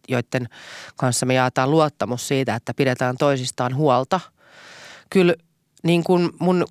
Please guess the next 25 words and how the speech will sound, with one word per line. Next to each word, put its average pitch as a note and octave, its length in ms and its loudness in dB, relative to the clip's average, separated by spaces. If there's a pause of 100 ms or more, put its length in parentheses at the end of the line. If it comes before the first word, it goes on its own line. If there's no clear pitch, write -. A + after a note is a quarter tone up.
(160)
kaupunkipolitiikka D#3+ 1080 0
lähti, C#3 300 -2
lähti D3+ 300 -2
rakkaudesta B2 720 -4
Helsinkiin. A#2 720 -4 (200)
Mä C#3 100 -2
oon B2+ 80 0
siis C3+ 220 -2
hyvin D3 340 0 (1300)
mikä F3 200 2
se, D3+ 200 2 (260)
m-, E3+ 100 -4 (100)
mikä - 280 -2
se C#3+ 100 -2
sana D#3 260 0
nyt C#3+ 120 -2
sit - 180 -4
on D3 180 0
tämmöiselle, A#2+ 480 -2
että, A#2 360 -4
että C3+ 200 -4
rakastaa C#3 400 -2
Helsinkiä C#3 560 0
hirveästi? C3 640 -2
Isä-, D#3+ 260 0